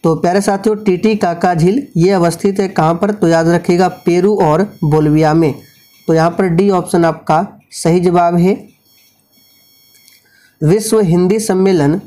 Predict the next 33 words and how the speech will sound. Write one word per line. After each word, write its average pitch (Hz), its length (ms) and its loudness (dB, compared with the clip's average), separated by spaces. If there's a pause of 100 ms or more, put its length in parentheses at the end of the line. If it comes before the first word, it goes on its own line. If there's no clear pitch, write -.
दो 156 180 0
हज़ार 190 260 2
तेईस 202 380 -2
का 196 200 -2 (100)
आयोजन 170 460 2 (400)
किस 220 200 0
देश 170 340 0
में 170 320 0 (140)
किया 170 200 2
गया? 170 300 2 (380)
चलिए 165 280 2
मोस्ट 185 400 2
वीवीआई 175 420 2
क्वेश्चन 170 420 0
है, 180 140 2 (200)
इसको 180 240 -2
अभी 170 160 2
मार्क 165 320 0
कर 170 60 0
लीजिए 175 260 2
फटाफट 160 440 -2
से। - 380 -4 (3000)
विश्व 208 360 0
हिंदी 180 380 0
सम्मेलन 160 500 0
और 147 220 -2
विश्व 196 320 0
हिंदी 170 320 2
दिवस 202 280 0
कब 196 200 -2
मनाया 180 240 2
जाता 180 280 0
है, 190 320 -2